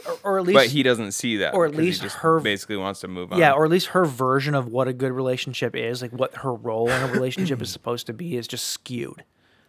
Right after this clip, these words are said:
Speaker 1: Like, it's been
Speaker 2: Right.
Speaker 1: skewed somewhere along the lines in her life before then, where she
Speaker 2: Right.
Speaker 1: feels like she's only happy if she can take on the problems of somebody else, basically.
Speaker 2: Mm-hmm.
Speaker 1: Um,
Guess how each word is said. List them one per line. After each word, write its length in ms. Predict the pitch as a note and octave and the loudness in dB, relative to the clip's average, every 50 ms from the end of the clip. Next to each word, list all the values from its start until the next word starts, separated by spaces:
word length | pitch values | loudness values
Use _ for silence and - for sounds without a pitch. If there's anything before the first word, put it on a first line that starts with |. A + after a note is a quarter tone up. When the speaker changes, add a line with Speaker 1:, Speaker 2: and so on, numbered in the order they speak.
| _ - | _ -4
Speaker 1:
Like, 180 | - C#3 C3 C3 | 0 0 2 2
it's 120 | C3+ - | 2 2
been 80 | F2+ E2+ | 2 2
Speaker 2:
Right. 100 | D3+ C#3 | 2 2
Speaker 1:
skewed 400 | - - - D#3 D#3+ D3+ D3 - | -2 -4 0 4 4 4 4 4
somewhere 300 | - F3+ F3+ F3 E3+ E3 | 4 6 8 8 8 8
along 220 | D#3 D3+ D3+ D3+ D3+ | 10 10 8 8 6
the 40 | D3 | 6
lines 360 | C#3+ C#3+ C#3 C#3 C#3 B2 C3 | 4 4 4 4 0 -2 -4
in 140 | - D3+ B2+ | -6 -8 -2
her 220 | - C#3 C#3+ C#3 | 2 4 4 4
life 320 | B2+ B2 B2 B2 A#2+ - | 4 4 2 2 0 -4
before 340 | - B2+ - - C3 B2+ B2 | -10 -10 -4 -2 0 0 0
then, 300 | A#2 A#2+ E3 F3 - - - _ - - - - - - - _ | 0 -2 -6 -8 -10 -12 -14 _ -20 -20 -20 -20 -20 -20 -14 _
where 160 | - C3+ B2+ | -4 -2 -2
she 180 | - - D#3+ D3+ | 0 0 0 0
Speaker 2:
Right. 180 | - - - - | 0 2 4 4
Speaker 1:
feels 180 | C#3+ C#3 A#2+ | 4 4 2
like 160 | C3+ C3 C3+ B2 - _ - | 0 -2 -2 -4 -10 _ -12
she's 260 | - - - D#3 C3 | -6 -4 -2 -2 -2
only 340 | - D#3 D3+ D3 C#3+ C#3 B2+ | -2 -2 -2 -2 -2 -4 -4
happy 580 | A2+ - B2 A#2+ A#2+ - - C3+ C3+ C3 - - | -4 0 0 2 2 2 0 -2 -2 -4 -4 -6
if 120 | - C3+ B2+ | -6 -6 -6
she 260 | - - - C3+ B2+ | -6 -6 -6 -8 -8
can 140 | - A#2 A2+ | -8 -12 -10
take 260 | - - B2+ B2 - | -6 -4 -4 -2 -2
on 160 | A#2+ A#2 A#2 | -4 -6 -6
the 80 | A#2 - | -8 -8
problems 440 | - - A#2 A2+ A#2+ B2 B2 A2+ A#2 | -6 -4 -4 -4 -4 -6 -8 -10 -10
of 100 | A2+ - | -10 -10
somebody 320 | - A#2 A2+ A2+ F#3+ G3 | -8 -8 -8 -8 -8 -8
else, 200 | B2 A#2 A#2 - | -6 -6 -8 -8
basically. 500 | - - - - - - - - - - _ _ - - - - - - - - | -8 -10 -10 -12 -14 -12 -12 -12 -12 -14 _ _ -20 -20 -20 -20 -20 -18 -8 -2
Speaker 2:
Mm-hmm. 140 | A#2 A#2+ A#2 | 0 4 6
Speaker 1:
Um, 460 | D3 C#3+ C#3+ C#3 C#3 C3+ C3+ - | 8 10 10 10 8 6 2 -4